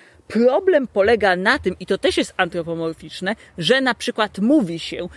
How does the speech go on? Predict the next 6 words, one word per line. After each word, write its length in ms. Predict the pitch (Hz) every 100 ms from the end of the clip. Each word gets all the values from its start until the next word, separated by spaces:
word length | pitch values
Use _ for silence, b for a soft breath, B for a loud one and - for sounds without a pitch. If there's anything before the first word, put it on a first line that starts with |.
| B
że 180 | 160 220
jednym 500 | 196 277 285 240 214
z 140 | -
problemów, 1040 | - 180 196 165 190 302 220 147 - - -
jakim 340 | 185 202 208 196
jest 220 | 233